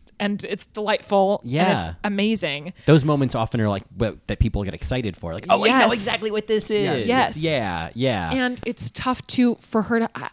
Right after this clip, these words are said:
Speaker 1: I, I was also like, not that you have to, not that, you know, you, each challenge is different, and if they come in a particular order, there's not,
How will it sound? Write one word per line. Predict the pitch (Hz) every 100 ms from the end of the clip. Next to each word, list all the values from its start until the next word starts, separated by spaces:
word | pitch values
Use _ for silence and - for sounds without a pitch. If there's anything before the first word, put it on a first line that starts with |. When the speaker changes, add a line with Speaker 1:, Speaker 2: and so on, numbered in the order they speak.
| -
Speaker 1:
I, | -
I | - 254
was | 254 240 - _
also | - 233 226
like, | 202
not | 269
that | 302
you | 226
have | 202 -
to, | 202 _ _ _ _ _ _ _ - 196 - - - - -
not | 269 294
that, | 269 214 - - -
you | 220
know, | 196
you, | 190 190 - 220 214 214 202 208 196 190 - _ _ _ _ _ _ _ _ _ _ _ _ _ _ _ _ _ -
each | 277 -
challenge | 277 247 240
is | 233
different, | 202 220 220 -
and |
if | 208 -
they | - 202
come | - 233
in |
a | 220
particular | 220 202 202 202
order, | - 190 196
there's | 196 190
not, | 190 -